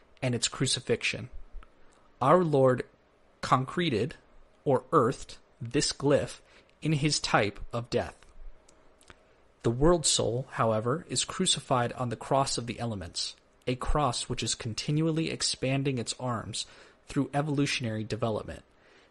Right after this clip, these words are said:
and in material matters, through scientific research. The elemental cross has to reach its utmost limits of expansion in the present world,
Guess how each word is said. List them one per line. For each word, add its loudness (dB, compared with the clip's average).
and 0
in -2
material 0
matters, -4
through 2
scientific 0
research. -6
The -8
elemental 0
cross -2
has 0
to -4
reach -4
its -4
utmost -4
limits -2
of -6
expansion -4
in 0
the -2
present 4
world, -4